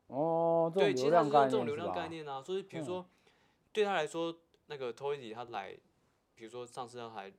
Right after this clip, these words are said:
Speaker 2: 来这边，就是帮他宣传好了，
Speaker 1: 嗯。
Speaker 2: 说要做一，可能十集吧，我记得十集一百五十万
Speaker 1: 嗯。
Speaker 2: 的这种节目嘛，他即便有，有做或没做，哎，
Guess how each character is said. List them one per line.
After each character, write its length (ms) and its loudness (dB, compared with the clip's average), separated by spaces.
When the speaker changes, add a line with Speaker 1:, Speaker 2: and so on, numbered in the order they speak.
Speaker 2:
来 180 -10
这 60 -16
边， 240 -14
就 200 -20
是 140 -20
帮 100 -8
他 80 -12
宣 220 -16
传 180 -20
好 120 -20
了， 200 -20
Speaker 1:
嗯。 240 -16
Speaker 2:
说 180 -10
要 140 -8
做 220 -12
一， 60 -20
可 80 -20
能 260 -20
十 300 -16
集 240 -16
吧， 240 -12
我 40 -20
记 120 -16
得 40 -14
十 160 -18
集 160 -20
一 40 -20
百 160 -14
五 80 -18
十 120 -20
万 140 -18
Speaker 1:
嗯。 280 -14
Speaker 2:
的 160 -10
这 80 -16
种 240 -12
节 220 -14
目 160 -14
嘛， 200 -20
他 120 -8
即 120 -10
便 360 -2
有， 140 -2
有 40 -2
做 180 -4
或 100 -4
没 180 -10
做， 300 -12
哎， 100 -12